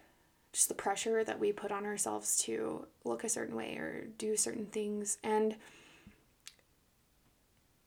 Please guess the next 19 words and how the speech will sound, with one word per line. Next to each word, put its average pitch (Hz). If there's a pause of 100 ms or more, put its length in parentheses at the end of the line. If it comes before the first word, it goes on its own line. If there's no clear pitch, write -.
(520)
in 240 (120)
the 247
church, 220 (140)
there 214 (320)
are 208
so 208
many 208
things 196 (120)
that -
bring 247
us 254
closer 220
to 214
God 208 (1040)
that 208
we 208
can 202
focus 202
on, 233